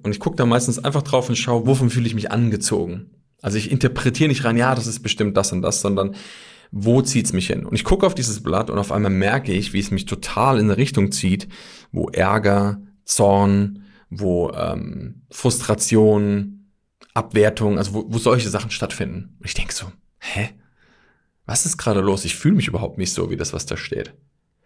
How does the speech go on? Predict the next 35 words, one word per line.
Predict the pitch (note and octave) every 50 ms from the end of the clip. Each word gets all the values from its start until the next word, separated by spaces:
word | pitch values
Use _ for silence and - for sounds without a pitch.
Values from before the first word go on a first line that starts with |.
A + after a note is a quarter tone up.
| _ _ _ - - - - - _ _
Und | -
dann | G2+ A2
habe | B2+ B2
ich | B2 - B2 A#2
zu | - A2+
den | A2+ A2+
anderen | - - D#3 E3 C#3
Feldern | - - C#3 B2 A#2+ B2 A#2
geschaut | A2 G#2+ - - G#2+ G2 G2+ G2+
und | A#2+
habe | A#2 A#2
gemerkt, | - A2 A2 G#2+ G#2 G#2+ -
„Okay, | G#2 - - A#2+ A#2 A2+ A2 G#2+ A2 - - - - - - - - - - - - _ _ -
das | B2+ - -
zieht | - - A#2+ -
mich | G#2 A2+ D#2
alles | F2 F2 -
nicht | F#2+ F#2 -
an.“ | - A2+ G2+ G#2 - - -
Und | - F2
da | F#2+
war | F#2+ G#2+ G#2+
Verärgerung. | - - - - B2 C3+ A#2 G2+ F2+ F#2
Das | F2+ -
war | G#2+ A2+
wirklich | D3 D#3+ D3 B2 B2+
wie | D3
so | D#3 D#3 C#3
eine | C3 B2
rote | A2 B2 C#3 C3+ B2+
Lampe, | A2 G#2+ A2 A#2 A2+ A2+ -
die | G2+
mich | G#2 G#2+ -
angestarrt | - A2 G#2+ G2+ - - F2 F2 F2+ -
hat. | F#2+ E2 - -